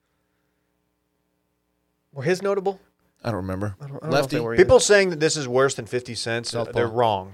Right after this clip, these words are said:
Speaker 1: No, it's comparable, but it's not worse.
Speaker 3: He, at least he, he has velocity on it.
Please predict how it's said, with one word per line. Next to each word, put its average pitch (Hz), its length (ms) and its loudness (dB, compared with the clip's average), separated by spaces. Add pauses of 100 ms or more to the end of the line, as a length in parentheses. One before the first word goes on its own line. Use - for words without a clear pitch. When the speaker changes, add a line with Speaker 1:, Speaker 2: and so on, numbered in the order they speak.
Speaker 1:
No, 143 400 2
it's 214 180 4
comparable, 156 500 4
but 143 120 2
it's - 100 -4
not 143 140 2
worse. 123 400 2
Speaker 3:
He, 170 100 0 (140)
at 170 140 -2
least 208 220 0
he, 196 180 -4
he 143 440 -10
has 135 300 -2
velocity 117 600 0
on 98 180 -10
it. 107 140 -14